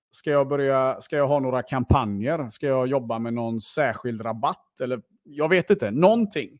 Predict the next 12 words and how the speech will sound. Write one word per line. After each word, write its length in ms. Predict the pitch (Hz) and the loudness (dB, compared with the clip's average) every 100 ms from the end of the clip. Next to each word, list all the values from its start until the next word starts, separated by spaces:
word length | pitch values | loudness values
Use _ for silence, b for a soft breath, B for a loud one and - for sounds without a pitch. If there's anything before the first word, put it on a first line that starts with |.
| _ b b b - | _ b b b -4
Är 120 | 156 | 0
det 100 | 175 | 4
någonting 480 | 208 240 214 208 156 | 4 2 0 0 -2
du 160 | 147 | -4
kampanjmässigt 1000 | - 165 151 180 160 127 117 104 185 190 - | -4 -4 -2 -2 -2 -4 -6 -4 -4 -4 -2
kan 140 | 185 | 0
rulla 280 | 185 180 175 | 0 2 0
ut 320 | 135 107 - | 0 -6 -10
med 140 | 139 | -10
start 400 | - 147 117 - 135 | -2 0 0 -2 -6
denna 280 | 123 113 | -4 -4
månaden? 420 | 110 113 85 57 | -4 -6 -8 -16